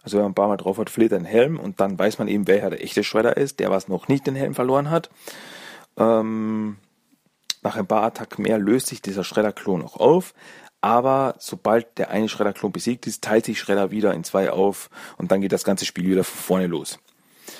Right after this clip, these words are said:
Ja, der echte Shredder verliert aber auch nach ein paar Attacken seinen Helm. Also nach, ja, nach ein paar Attacken ist gut, nach mehreren Attacken, also gegen Ende, verliert Shredder auch seinen Helm.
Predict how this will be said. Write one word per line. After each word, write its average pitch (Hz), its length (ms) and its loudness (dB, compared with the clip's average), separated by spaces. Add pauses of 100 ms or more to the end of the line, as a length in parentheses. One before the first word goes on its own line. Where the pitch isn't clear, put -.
(720)
Ja, - 220 0 (180)
der - 240 4
echte 151 260 2
Shredder 98 360 0
verliert 127 360 2
aber 131 180 0
auch 135 220 6
nach 113 140 -8
ein 101 100 -4
paar 135 200 4
Attacken - 380 -6
seinen 82 300 -4
Helm. 214 360 4 (1400)
Also 98 300 2 (180)
nach, 101 240 -2 (180)
ja, 87 320 -2
nach - 160 -4
ein 85 80 -6
paar 87 140 2
Attacken 92 260 -4
ist 85 120 -10
gut, 104 180 2
nach 104 100 -4
mehreren 117 280 4
Attacken, 110 500 -2 (320)
also 101 180 -2
gegen 92 200 0
Ende, 113 420 4
verliert 104 340 2
Shredder 92 400 0
auch - 120 -4
seinen 85 200 -4
Helm. 131 360 2